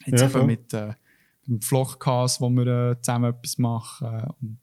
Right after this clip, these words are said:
Speaker 1: vielleicht dann auch noch mit anderen Podcasts, ich weiss ja nicht, vielleicht kommt da
Speaker 2: Ja.
Speaker 1: mal ein Announcement.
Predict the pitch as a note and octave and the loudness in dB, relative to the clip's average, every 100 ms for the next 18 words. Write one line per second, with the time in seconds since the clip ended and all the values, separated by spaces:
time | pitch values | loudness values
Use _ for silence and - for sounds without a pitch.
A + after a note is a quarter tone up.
0 | - - - - _ - B2+ B2+ - B2+ | -20 -20 -20 -20 _ 2 6 6 6 4
1 | B2+ C3 B2 A#2 B2+ D3 F3+ F3+ F3 E3+ | 6 6 4 2 0 2 4 2 2 2
2 | D#3+ D#3+ - E3+ G#3 B3 - C#3+ A#2+ A2+ | 0 -2 0 2 2 -2 -2 0 2 2
3 | A2+ B2 A#2+ C3 B3 - - A#2+ B2 B2 | 0 2 2 2 0 -2 -4 0 0 0
4 | A#2 B2 B2+ B2+ A#2+ A#2 B2 E3 - F3+ | 0 4 6 6 4 4 2 0 0 0
5 | F#3 | 0